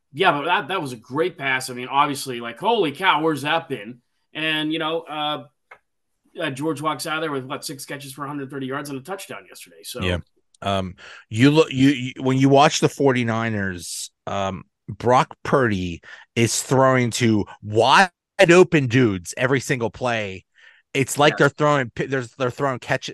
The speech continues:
Speaker 2: pitch and catch in the backyard. Meanwhile, every time Kenny goes to throw, the, there's, like, two or three people. It's like a, it's like a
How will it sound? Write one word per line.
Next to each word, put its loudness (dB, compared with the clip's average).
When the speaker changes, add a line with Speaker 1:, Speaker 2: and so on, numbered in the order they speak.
Speaker 2:
pitch -10
and -10
catch -2
in -6
the -4
backyard. -4
Meanwhile, 0
every 0
time -2
Kenny -6
goes -2
to -6
throw, -2
the, 2
there's, 0
like, 0
two -2
or 4
three -4
people. -4
It's -6
like -4
a, -4
it's -8
like -4
a -4